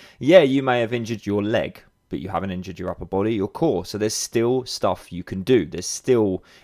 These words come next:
exercises you can do. There's still ways in which you can be physically productive. I remember, uh, a guy that used, uh, the gym that I used to work at, Fitness First, and he was doing calf raises on the Smith machine.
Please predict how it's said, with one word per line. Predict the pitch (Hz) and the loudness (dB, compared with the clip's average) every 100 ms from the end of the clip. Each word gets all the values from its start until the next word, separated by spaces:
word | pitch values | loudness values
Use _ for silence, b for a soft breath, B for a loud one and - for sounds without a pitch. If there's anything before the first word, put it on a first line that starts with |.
| b | b
exercises | 131 - 120 - 98 98 90 90 | -6 -4 -6 -2 -2 -4 -8 -10
you | 82 | -10
can | 87 | -12
do. | 82 87 | -8 -8
There's | 85 98 - | -4 -4 -4
still | - 127 120 | 2 4 4
ways | 107 113 110 110 | 4 0 0 -4
in | 101 | -6
which | 95 - | -6 -8
you | 104 | -10
can | 104 | -10
be | 92 101 | -6 -6
physically | - - 135 - - 123 | -6 0 0 -2 -8 -8
productive. | 113 110 98 104 - - - - _ _ _ _ _ _ _ _ _ - | -6 -4 -2 -4 -6 -14 -14 -18 _ _ _ _ _ _ _ _ _ -4
I | |
remember, | 107 117 110 110 107 | 0 0 2 4 4
uh, | 101 98 95 B B B B | 2 0 -2 B B B B
a | 113 | -2
guy | 107 131 123 120 | 6 8 10 8
that | 110 117 113 - | 6 4 2 0
used, | 107 123 117 - - - - | -2 0 0 -2 -8 -10 -4
uh, | 101 98 | 0 0
the | 101 | 0
gym | 95 131 | 0 0
that | 117 | 0
I | |
used | 95 95 | -2 -4
to | |
work | 90 90 | -6 -6
at, | - - | -8 -8
Fitness | 104 - | -10 -2
First, | 123 98 - - - _ | 2 2 0 -10 -20 _
and | 104 101 101 101 95 - | -2 0 0 -4 -8 -12
he | - 107 | -4 -2
was | 110 113 | -2 -2
doing | 127 127 | -4 -4
calf | - 151 - | -4 -4 -4
raises | 90 92 92 87 - - | -4 -6 -8 -12 -12 -10
on | 101 | -6
the | 98 | -6
Smith | - 107 - | -6 -8 -8
machine. | 92 87 80 | -10 -10 -12